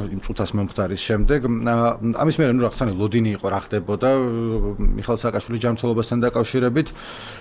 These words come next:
ექიმებმა შემდეგ განაცხადეს, რომ ის კონტაქტურია, მისი მდგომარეობა სტაბილურია და რეანიმაციაში დარჩება. რეანიმატოლოგმა გულიკო ქილიფთარმა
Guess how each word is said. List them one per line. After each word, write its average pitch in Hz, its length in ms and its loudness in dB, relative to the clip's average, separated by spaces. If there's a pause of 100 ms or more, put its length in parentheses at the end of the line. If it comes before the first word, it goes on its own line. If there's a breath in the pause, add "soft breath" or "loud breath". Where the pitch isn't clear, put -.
(100)
ექიმებმა 131 580 2
შემდეგ 104 320 0
განაცხადეს, 107 520 0
რომ 98 120 -2
ის 95 100 -8
კონტაქტურია, 123 680 2
მისი 139 200 0
მდგომარეობა 101 800 0
სტაბილურია 107 560 2
და 85 140 -4
რეანიმაციაში 107 800 0
დარჩება. 92 480 -2 (220)
რეანიმატოლოგმა 101 960 0
გულიკო 98 380 -2 (180)
ქილიფთარმა 92 640 -2